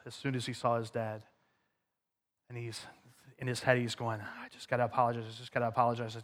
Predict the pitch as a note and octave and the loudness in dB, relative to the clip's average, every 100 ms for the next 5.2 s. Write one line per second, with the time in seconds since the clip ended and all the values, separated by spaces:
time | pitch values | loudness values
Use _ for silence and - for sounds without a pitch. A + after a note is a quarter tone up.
0 | - B2+ B2+ A#2+ A2+ B2+ B2 A2+ G2 G2 | -12 -4 -2 -2 4 6 6 2 -8 -10
1 | - _ _ _ _ _ A2+ A#2+ A#2 C3+ | -18 _ _ _ _ _ 0 0 6 6
2 | A#2 G#2+ A#2 B2 B2 G#2+ G#2 - _ _ | 6 4 2 4 0 -2 -4 -16 _ _
3 | _ _ _ _ _ _ _ _ _ _ | _ _ _ _ _ _ _ _ _ _
4 | _ _ A#2+ C#3+ C#3 A#2+ A#2+ C#3+ D3 D3 | _ _ 0 6 6 4 8 12 12 12
5 | C#3+ B2 | 10 4